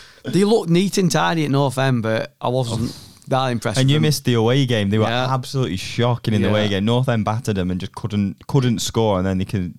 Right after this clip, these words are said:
Speaker 2: they
Speaker 1: Yeah.
Speaker 2: score an own goal,
Speaker 1: But back to
Speaker 2: unfortunately.
Speaker 1: Bournemouth, I, I think you referenced on, on Saturday, you looked at the team sheet, you looked at their seven subs,
Speaker 2: <laughs>
Speaker 1: including Ben Pearson, and
Speaker 2: Yeah.
Speaker 1: just said, any of those seven you'd have in the North End starting eleven, you
Speaker 2: Yeah.
Speaker 1: know.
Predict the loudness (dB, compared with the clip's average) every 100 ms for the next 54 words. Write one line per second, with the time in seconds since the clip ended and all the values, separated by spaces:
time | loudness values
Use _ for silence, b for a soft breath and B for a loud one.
0 | -10 -6 -4 -6 -10 -6 -2 0 0 0
1 | -2 -2 -2 -2 -2 0 0 2 2 2
2 | -2 -2 -2 -2 -6 -20 -14 -6 -6 -2
3 | 2 2 2 0 -4 -6 -6 -6 -6 -8
4 | -8 -4 -4 -2 -2 -2 -4 -4 -6 -6
5 | -4 -2 0 -2 -6 -8 -10 -10 -6 -6
6 | -6 -8 -4 -4 -4 -4 -4 -4 -6 -4
7 | -2 0 0 -2 -4 -14 -16 -12 -8 -2
8 | -2 0 -2 -2 -2 -2 -2 -4 -8 -4
9 | 0 2 2 2 -2 -4 -14 b b b
10 | b b -6 -2 0 2 2 2 0 -2
11 | -2 -2 -2 -6 -6 -8 -10 _ -10 -6
12 | -4 -4 -6 -6 -6 -6 -8 -8 -10 -10
13 | -10 -10 -4 -2 -2 -4 -4 -4 -6 -6
14 | -4 -2 -4 -8 -14